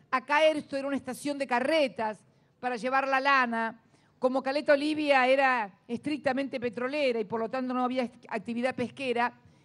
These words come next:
éramos como pueblos dándoles la espalda al mar o al lago. Acá la gente no participaba, salvo cuando ibas al ventisquero, de la vida del lago. La apertura de la costanera, que además se une con otra calle de circunvalación, que se va a llamar, ¿cómo, Javi, la calle que une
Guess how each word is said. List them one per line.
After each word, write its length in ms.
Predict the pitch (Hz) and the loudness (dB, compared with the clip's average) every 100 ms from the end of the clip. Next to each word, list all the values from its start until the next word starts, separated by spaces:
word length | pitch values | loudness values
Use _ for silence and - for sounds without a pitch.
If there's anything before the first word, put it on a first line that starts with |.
| _ - | _ -6
éramos 380 | 311 330 349 330 | 2 4 6 4
como 240 | 285 254 | 2 0
pueblos 680 | 247 285 302 311 311 320 - _ _ - _ | 0 2 2 6 6 6 -2 _ _ -20 _
dándoles 520 | - 277 294 294 277 294 | 2 4 6 6 6 2
la 120 | 262 | 0
espalda 640 | 226 285 277 262 233 233 | 2 4 6 4 2 2
al 260 | - 240 240 | 0 -2 0
mar 440 | 269 320 339 339 | 2 4 4 0
o 100 | - | -2
al 120 | 233 302 | 0 4
lago. 280 | 311 240 | 6 6
Acá 140 | 233 320 | 2 0
la 100 | 311 | -2
gente 240 | 359 330 | -4 -2
no 100 | 302 | 0
participaba, 680 | 302 269 240 - 240 311 285 | 0 -2 -6 -4 2 4 4
salvo 240 | 214 269 | -2 -4
cuando 200 | 262 240 | -2 -4
ibas 200 | 254 269 | -2 -4
al 100 | 247 | -2
ventisquero, 760 | 226 214 214 - 339 247 208 190 - - - | -4 -6 -6 -2 2 2 2 -2 -8 -20 -6
de 80 | 220 | 0
la 100 | 226 | 2
vida 220 | 220 233 | 4 2
del 160 | 226 220 | 2 2
lago. 440 | 214 196 190 190 190 - _ _ - | 0 0 -2 -6 -8 -20 _ _ -6
La 160 | 254 262 | 2 4
apertura 760 | 262 254 247 370 339 233 208 - _ _ | 4 -2 4 6 6 4 0 -4 _ _
de 100 | 208 | -4
la 120 | 247 240 | 0 2
costanera, 760 | 240 - 254 302 294 247 214 | 0 0 -2 2 2 2 -2
que 140 | 190 220 | -4 -6
además 300 | 214 269 269 | -4 -4 -6
se 120 | 269 | -10
une 220 | 262 269 | -8 -6
con 140 | 240 226 | -6 -6
otra 200 | 240 240 | -6 -2
calle 260 | 254 233 | -2 -2
de 60 | 240 | -4
circunvalación, 720 | 214 202 220 226 220 233 262 | -6 -8 -6 -4 -4 -4 -6
que 80 | 208 | -4
se 80 | 208 | -4
va 80 | 247 | -4
a 20 | |
llamar, 260 | 233 240 | -2 -2
¿cómo, 540 | 233 262 269 269 262 247 | 0 0 0 -2 -2 -2
Javi, 260 | 240 247 | -2 0
la 120 | 247 233 | 0 -2
calle 240 | 226 214 | -2 -4
que 100 | 220 | -4
une 320 | 220 226 208 | -2 -2 -4